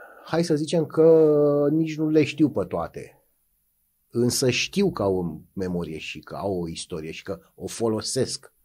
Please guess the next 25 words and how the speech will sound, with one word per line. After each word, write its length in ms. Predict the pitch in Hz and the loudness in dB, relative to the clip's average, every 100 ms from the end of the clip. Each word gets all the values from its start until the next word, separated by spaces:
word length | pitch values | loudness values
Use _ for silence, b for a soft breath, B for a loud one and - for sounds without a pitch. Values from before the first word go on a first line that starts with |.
| _ _ | _ _
chiar 180 | 127 | -4
dacă 200 | 123 120 | -2 -2
nu 80 | 107 | -4
o 40 | 90 | -6
știu. 300 | - 85 - _ _ _ _ _ B B B B B B B | -10 -16 -18 _ _ _ _ _ B B B B B B B
Eu, 160 | - | -10
când 200 | 113 113 | -6 -4
am 160 | 117 147 | 0 4
o 60 | 165 | 4
lucrare, 680 | 147 127 139 123 98 90 98 - | 4 0 2 2 2 -4 -10 -12
când 160 | 87 | -12
am 340 | 95 120 117 98 | -6 -6 -6 -10
lucrarea 480 | 98 92 123 127 104 | -14 -10 -4 -4 -4
asta, 460 | 131 131 160 170 175 _ _ _ _ _ _ - | -8 -6 -6 -6 -10 _ _ _ _ _ _ -16
sau 180 | 87 101 | -10 -10
aia, 220 | 76 - _ _ _ _ _ _ _ _ _ _ _ | -12 -18 _ _ _ _ _ _ _ _ _ _ _
pe 60 | 156 | 0
o 120 | 156 | 2
stru-, 200 | - 156 - | 0 -10 -6
pe 120 | 160 | 2
o 120 | 151 | 2
structură 520 | 143 143 139 - 180 180 | 2 -2 -8 -4 -4 -4
din, 560 | 139 127 131 135 127 | -6 -10 -8 -4 -2
uh, 640 | 120 113 107 104 101 92 87 85 _ _ _ _ _ _ _ _ _ _ _ _ _ _ _ _ | -2 -4 -6 -8 -8 -10 -12 -16 _ _ _ _ _ _ _ _ _ _ _ _ _ _ _ _
lemne, 760 | - 113 135 156 156 127 110 - | -8 0 4 4 4 2 0 -4